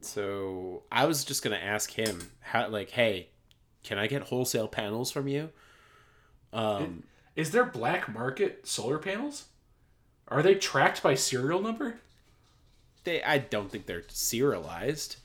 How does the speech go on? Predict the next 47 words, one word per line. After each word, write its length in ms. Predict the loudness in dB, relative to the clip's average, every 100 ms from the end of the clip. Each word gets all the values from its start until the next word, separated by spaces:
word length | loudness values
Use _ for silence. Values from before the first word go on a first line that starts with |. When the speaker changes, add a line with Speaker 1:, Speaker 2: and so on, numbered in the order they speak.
| -20 -20 -20 -20 -20 -20 -10
Speaker 2:
So 140 | 2 6
then 140 | 8
what's, 200 | 8 8
what's 200 | 6 6
stopping 560 | 8 10 10 6 2 2
anyone 460 | 2 4 4 4
from 260 | 4 2 4
just 320 | 4 4 4
selling 340 | 6 6 6 4
them 180 | 2
off 340 | 2 0 0 4
book 180 | 4 4
like 140 | -2
a 40 |
fucking 420 | -2 0 0 -2 -2
cable 400 | 2 4 4 2
descrambler? 760 | -2 -2 -2 -6 -6 -8 -10 -14 -20 -20 -20 -20 -20 -6
Speaker 1:
Dude, 400 | 2 6 6 6 2
I'm 380 | 0 0 -8 -14 -8
sure 300 | -2 4 4
you 160 | 4 2
could 160 | 0 2
get 180 | 4
them 140 | 4 4
on 100 | 4
the 100 | 2
dark 340 | 2 2 2
web. 260 | 0 0 -2
You 140 | -4
could 160 | -2 0
get 160 | 2
anything 400 | 2 -2 0 0
on 80 | 0
the 80 | -2
dark 280 | -2 -2 -2
web. 300 | -4 -6 -8 -18 -8 0
Speaker 2:
I'm 340 | 2 4 2
just 240 | 2 4 6
saying, 300 | 6 6 6
though, 80 |
like, 300 | 4 4 -2 -4 0
is 180 | 2
there 220 | 4 2 2
someplace 420 | 2 4 4 2
I 60 |
could 220 | -4 -6 6
go? 480 | 8 8 4 -4